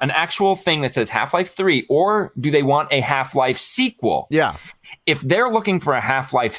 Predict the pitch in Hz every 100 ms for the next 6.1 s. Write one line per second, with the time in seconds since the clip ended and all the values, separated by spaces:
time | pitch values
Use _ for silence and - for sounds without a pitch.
0 | - 120 147 190 202 156 139 131 127 131
1 | 147 147 147 - - 180 165 127 123 165
2 | 131 113 135 127 110 127 107 107 110 110
3 | 107 95 95 101 90 - 78 73 127 190
4 | 226 160 147 151 151 143 - - 156 151
5 | 185 185 120 101 202 - 196 - 156 -